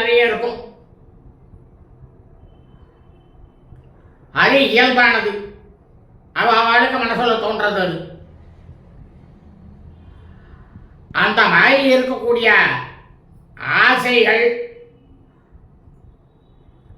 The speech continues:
இவை அனைத்துமே, அதாவது விவாகம் ஆறுது, விவாகம் ஆயிட்டு உடனே வந்து குழந்தை பாக்கியம், சத்தந்தான பாக்கியம் இல்ல, அந்த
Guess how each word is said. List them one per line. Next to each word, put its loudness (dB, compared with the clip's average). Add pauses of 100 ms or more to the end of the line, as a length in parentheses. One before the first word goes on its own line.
(300)
இவை 2 (140)
அனைத்துமே, 0 (1300)
அதாவது 2
விவாகம் 2
ஆறுது, 0 (1800)
விவாகம் 2
ஆயிட்டு 0 (100)
உடனே 0
வந்து -2
குழந்தை -4
பாக்கியம், -2
சத்தந்தான -4
பாக்கியம் -2
இல்ல, 0 (1500)
அந்த 0